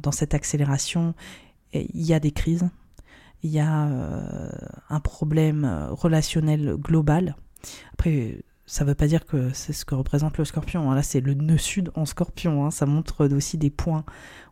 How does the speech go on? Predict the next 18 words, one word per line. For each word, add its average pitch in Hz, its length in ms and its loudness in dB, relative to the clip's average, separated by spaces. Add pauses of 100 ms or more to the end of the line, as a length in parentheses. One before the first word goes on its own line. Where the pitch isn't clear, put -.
où 160 140 0
on 151 160 0
est 151 100 2
dans 143 120 2
une 147 180 0
zone 147 160 2
de 143 80 2
confort, 190 360 0
mais 156 120 0
aussi 147 200 -2
des 151 120 2
points 165 180 -2
de 156 60 -4
faillibilité 139 640 2
vers 160 160 4
laquelle 143 320 2
on 147 100 0
doit, 143 500 4